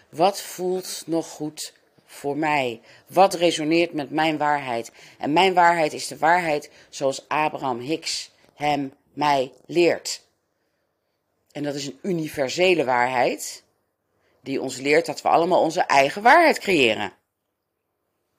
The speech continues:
En dat is mijn passie om je, aan jou te leren, ook middels deze podcast, om je te inspireren,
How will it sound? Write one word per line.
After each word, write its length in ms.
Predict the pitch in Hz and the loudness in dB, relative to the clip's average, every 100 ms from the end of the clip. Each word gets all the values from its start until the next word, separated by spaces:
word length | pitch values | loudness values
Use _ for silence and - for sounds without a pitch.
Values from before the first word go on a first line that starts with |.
| _ - | _ -20
En 160 | 110 - | -20 -2
dat 220 | 190 202 | 0 2
is 300 | 190 165 - | 0 -2 -4
mijn 200 | 143 135 | -4 -6
passie 460 | - 123 - 104 67 | -6 -4 -6 -8 -12
om 120 | 117 | -10
je, 60 | 113 | -10
aan 100 | 120 | -10
jou 200 | 117 110 | -10 -10
te 120 | 113 | -12
leren, 540 | 107 107 98 95 - | -10 -10 -10 -12 -4
ook 260 | 143 156 - | 0 0 -2
middels 260 | 127 120 | -8 -8
deze 280 | - 123 120 | -6 -6 -6
podcast, 540 | - 107 - 113 110 - | -16 -20 -16 -14 -12 -12
om 120 | 131 | -12
je 60 | |
te 140 | 127 - | -12 -10
inspireren, 720 | 131 - 123 131 123 120 | -10 -12 -10 -8 -6 -8